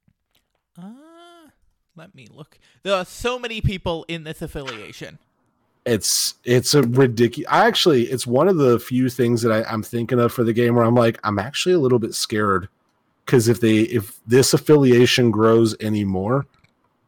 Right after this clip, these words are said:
Speaker 2: it's going to be hard to <laughs> balance.
Speaker 1: Yes. I, I, I, w-, I, I think Avengers needs to be split in two.
Speaker 2: Yeah. Kinda like, uh,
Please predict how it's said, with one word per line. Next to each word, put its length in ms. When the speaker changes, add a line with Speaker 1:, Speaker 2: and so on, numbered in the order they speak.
Speaker 2:
it's 180
going 420
to 80
be 600
hard 460
to 120
<laughs> 0
balance. 1120
Speaker 1:
Yes. 480
I, 560
I, 60
I, 20
w-, 280
I, 300
I 140
think 320
Avengers 720
needs 300
to 100
be 140
split 300
in 120
two. 140
Speaker 2:
Yeah. 280
Kinda 240
like, 280
uh, 360